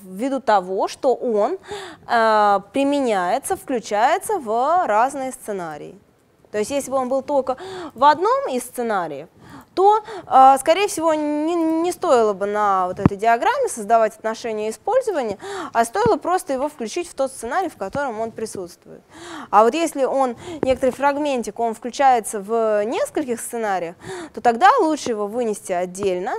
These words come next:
и, э, так будет, э, ну, нагляднее с точки зрения, собственно, э, модели программной системы. А, так, значит, это диаграмма использования. А, диаграмма взаимодействия.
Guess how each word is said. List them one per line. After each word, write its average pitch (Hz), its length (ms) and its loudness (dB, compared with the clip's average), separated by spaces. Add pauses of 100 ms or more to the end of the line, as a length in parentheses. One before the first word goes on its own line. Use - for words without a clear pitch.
(720)
и, 285 240 -6
э, 208 920 0
так 427 220 2
будет, 302 380 -4
э, 196 340 0
ну, 226 80 -6
нагляднее 247 640 0
с 220 60 -14
точки 247 320 -10
зрения, 226 480 -10 (440)
собственно, 165 960 -12
э, 165 420 -14
модели 226 640 -4 (440)
программной 208 440 -8
системы. - 460 -20 (480)
А, 185 180 -4
так, 185 220 0
значит, 180 260 -10
это 311 480 -2 (500)
диаграмма 226 540 -2
использования. 160 760 -12 (720)
А, 190 400 2
диаграмма 339 520 4
взаимодействия. 269 1000 -2